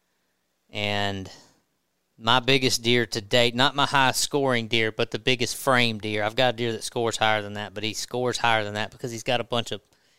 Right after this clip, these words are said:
he's got a second main beam and a bunch of, you know, uh, unusual, non-typical kind of points that ran his score up. But this deer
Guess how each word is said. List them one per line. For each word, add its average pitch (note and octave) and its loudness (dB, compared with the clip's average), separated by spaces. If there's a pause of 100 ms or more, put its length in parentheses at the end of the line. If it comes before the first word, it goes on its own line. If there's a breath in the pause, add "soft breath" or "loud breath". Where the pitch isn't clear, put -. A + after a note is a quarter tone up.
(120)
he's - -20
got B2+ 4
a - 0
second A2+ -2
main A2 -4
beam G#2+ -2
and G2+ -8
a G2 -8
bunch G2 -8
of, G2 -14 (180)
you A2 -10
know, F#2 -10 (760 loud breath)
uh, A2 -10 (280)
unusual, D#3+ 4
non-typical C3 2
kind B2+ 0
of G#2 -8
points A#2+ -4
that B2+ -10
ran A#2+ 0
his G#2 -4
score C#3 4
up. A2 4
But A2 -10
this C3+ 2
deer A#2+ 0